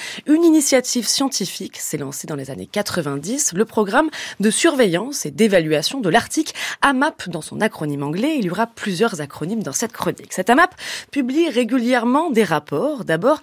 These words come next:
sur le réchauffement de cette zone, plus rapide que partout ailleurs sur le globe, mais aussi des évaluations régulières de la présence de produits chimiques dits préoccupants pour l'Arctique. Il y a un autre acronyme à cela, C E A C. Ce sont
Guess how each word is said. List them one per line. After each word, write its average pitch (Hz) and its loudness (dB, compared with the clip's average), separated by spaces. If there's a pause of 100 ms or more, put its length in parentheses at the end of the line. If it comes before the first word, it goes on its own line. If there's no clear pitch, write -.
(260)
sur 175 -4
le 147 -4
réchauffement 147 -6
de - -12
cette 180 -6
zone, 254 0
plus - -8
rapide 143 -10
que - -6
partout - -10
ailleurs 123 -6
sur - -10
le 165 -4
globe, 247 0 (360)
mais 254 6
aussi 294 -2
des 240 2
évaluations 254 2
régulières 220 -4
de 156 -8
la 143 -6
présence 190 -10
de 143 -10
produits 196 -6
chimiques 262 0 (220)
dits 220 -4
préoccupants 233 0
pour 165 -6
l'Arctique. - -6
Il 156 -6
y 202 2
a 208 0
un 160 -2
autre - -6
acronyme 147 -6
à - -8
cela, 277 0 (240)
C - 2
E 170 0
A 185 2
C. 311 -4
Ce 233 -6
sont 349 -4